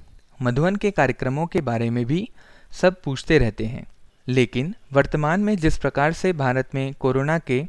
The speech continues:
पेशेंट्स बढ़ते जा रहे हैं, सरकार समय प्रति समय सबकी सुरक्षा के लिए गाइडलाइन देती रहती है। अभी बारह अगस्त दो हज़ार बीस तक तो ट्रेन आदि के आवागमन पर भी रोक लगा दी है।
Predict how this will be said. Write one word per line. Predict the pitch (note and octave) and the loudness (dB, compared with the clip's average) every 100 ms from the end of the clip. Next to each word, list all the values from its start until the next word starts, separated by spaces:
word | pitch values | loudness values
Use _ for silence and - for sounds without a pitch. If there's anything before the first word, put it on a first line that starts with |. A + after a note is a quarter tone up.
| - | -2
पेशेंट्स | C#3+ B2 D3+ D#3+ E3 B2 | 0 0 0 -2 -2 -2
बढ़ते | A#2+ A2+ E3 | -2 0 -2
जा | F3+ | 0
रहे | A2+ A2+ A2 | 0 0 -2
हैं, | A2 C3 F#3 - - - - | -2 -4 -6 -14 -20 -20 -10
सरकार | - B2 B2 C3+ C#3+ E3+ - | 2 4 4 2 2 0 -8
समय | - E3+ G#3+ | -4 0 2
प्रति | G#3+ F#3+ G3 | 2 0 2
समय | - B2 A#2 D3 - - - - | 2 2 -2 -4 -10 -20 -20 -18
सबकी | - D#3+ - G#3 | -2 -2 0 -2
सुरक्षा | - C3+ - F3+ | 0 0 2 0
के | F3 C#3 | 2 0
लिए | A#2 A2 C#3+ - A#2+ | 0 -2 -2 -6 0
गाइडलाइन | A#2+ A#2+ A#2+ B2+ D#3 D#3 | 2 2 2 -2 -2 2
देती | C3 C#3 C#3+ | 2 4 2
रहती | A2 - G#2 | 0 -2 -6
है। | G2 - - - - - | -6 -12 -18 -20 -6 -2
अभी | B2 B2+ D#3+ - - B2 | 0 0 -2 -8 -14 0
बारह | C3+ D#3 G#3 | 4 4 4
अगस्त | F#3 F3+ F#3+ F#3+ | 0 -2 0 0
दो | C#3 C#3 | 2 2
हज़ार | C3+ C#3 C3 | 2 2 0
बीस | C3 E3+ - | -2 -2 0
तक | - C#3+ - | 0 0 -2
तो | A#2+ C#3 - - - | -2 -2 -8 -18 -6
ट्रेन | - E3+ G3 - | 0 2 2 0
आदि | B2 C3 | 0 0
के | C#3+ D#3 - | -2 -4 -2
आवागमन | C3 C#3+ D3 C3 A#2+ | 0 2 2 0 -2
पर | B2+ A#2+ | 0 -2
भी | A#2 D#3 A3+ - - | 0 -2 -4 -12 -2
रोक | C3 D3+ C3 | 2 2 2
लगा | A2+ G#2+ | 2 0
दी | G#2+ G#2 | -2 -4
है। | G2+ | -4